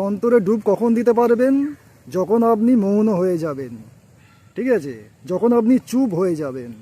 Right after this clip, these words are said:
তখনই আপনি অন্তরে ডুব দিতে পারবেন। বাইরের হৈ হট্টগোল, কোলাহল, তর্ক বিতর্ক ইত্যাদি আপনাকে বিপথে চালিত করতে পারে। আর যখন আপনি একাকী হয়ে যাবেন,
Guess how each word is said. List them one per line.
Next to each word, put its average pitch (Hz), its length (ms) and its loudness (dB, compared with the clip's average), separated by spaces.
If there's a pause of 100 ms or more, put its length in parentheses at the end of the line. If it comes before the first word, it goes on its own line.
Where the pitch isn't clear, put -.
(540)
তখনই 220 380 2
আপনি 220 300 2
অন্তরে 196 440 0 (320)
ডুব 196 260 -4
দিতে 214 220 0
পারবেন। 160 440 -6 (880)
বাইরের 208 680 6
হৈ 175 260 2
হট্টগোল, 233 680 2 (220)
কোলাহল, 220 640 2 (480)
তর্ক 202 340 0
বিতর্ক 220 420 0 (200)
ইত্যাদি 214 540 -2
আপনাকে 214 520 0 (440)
বিপথে 220 520 0
চালিত 208 320 -2
করতে 196 340 0
পারে। 131 300 -8 (640)
আর 190 200 -4
যখন 185 360 0
আপনি 220 280 2 (180)
একাকী 240 340 -2
হয়ে 208 220 6
যাবেন, 151 380 -2